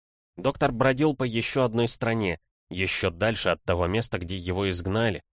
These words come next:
еще более холодной, еще более влажной, еще более каменной. Более каменной, чем Лондон, более каменной, чем Камберленд, более коричневой, непостижимо, невозможно и все же более коричневой.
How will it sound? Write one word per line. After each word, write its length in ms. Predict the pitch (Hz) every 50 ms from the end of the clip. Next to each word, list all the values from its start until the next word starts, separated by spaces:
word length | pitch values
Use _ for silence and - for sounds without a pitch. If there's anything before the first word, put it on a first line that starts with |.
| _ -
еще 300 | 78 71 - - 95 87
более 320 | 80 87 87 85 82 80
холодной, 640 | - - - 76 73 80 101 113 101 95 92 92 92
еще 340 | 82 78 78 73 - - 101
более 320 | 85 82 85 82 80 78 76
влажной, 580 | 73 76 80 90 104 98 90 92 98 95 - _ _ _ _ _ _
еще 380 | 80 82 85 - - - 110
более 340 | 90 85 92 90 87 87 87
каменной. 640 | - - 101 92 85 82 80 80 78 78 76 73 - _ _ _ _ _ _ _ _ _ _
Более 380 | - 90 104 117 117 110 110 101
каменной, 580 | - - 120 120 117 113 113 113 113 110 104 95
чем 280 | - - 107 98 98
Лондон, 500 | 98 110 127 123 107 92 82 71 64 - - _ _ _
более 320 | 80 82 80 80 80 80
каменной, 520 | - - 92 92 90 92 92 92 90 90 87
чем 320 | - - 87 85 82 80
Камберленд, 800 | - - 92 95 98 92 87 82 80 80 80 80 80 80 - - _ _ _ _ _ _
более 320 | - 107 120 123 127 123 113
коричневой, 840 | - - 113 104 104 117 123 120 - - 113 104 98 95 95 90 90
непостижимо, 800 | 87 87 - 90 - - - 98 87 78 85 104 123 120 98
невозможно 680 | 90 90 85 85 87 80 85 92 110 127 123 117 120 120
и 140 | - - 98
все 220 | - - 143 139
же 100 | 117 110
более 540 | 95 85 82 90 107 113 110 107 107 104 - _
коричневой. 880 | - - 101 101 98 104 104 95 - - - - 76 69 64 60 53